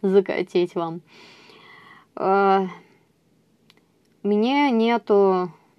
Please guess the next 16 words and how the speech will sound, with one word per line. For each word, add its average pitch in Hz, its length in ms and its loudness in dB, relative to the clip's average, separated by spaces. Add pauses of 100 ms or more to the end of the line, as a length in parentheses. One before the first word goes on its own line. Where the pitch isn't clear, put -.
(260)
на 208 100 -2
некоторых 202 600 -4
площадках, 202 600 -6
точнее, 202 360 -4
я 214 80 2
есть, 302 420 -4
но 220 540 -2 (460)
я 202 180 2
не 214 140 2
рассказываю 196 460 0
там 190 180 -4
о 185 40 -6
своих 190 300 -4
играх. 180 300 -6
Это, 196 200 -4
например, 185 520 -4